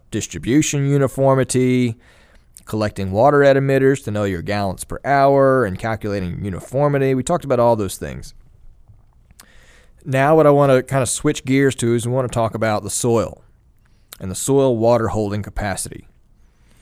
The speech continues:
So soil water holding capacity is one thing, but really when we're farmers and we're growing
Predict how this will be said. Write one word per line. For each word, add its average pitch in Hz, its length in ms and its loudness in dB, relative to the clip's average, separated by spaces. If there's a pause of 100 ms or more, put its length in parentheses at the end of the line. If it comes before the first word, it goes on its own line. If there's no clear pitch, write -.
(380)
So 107 220 -8
soil 175 420 2
water 143 320 6
holding 120 300 0
capacity 110 480 -4
is 87 120 -8
one 113 320 -2
thing, - 380 -16 (420)
but 117 240 -6
really 151 540 2
when 131 200 -2
we're 113 120 -2
farmers 139 500 0
and 113 80 -4
we're 107 120 -4
growing 117 520 -2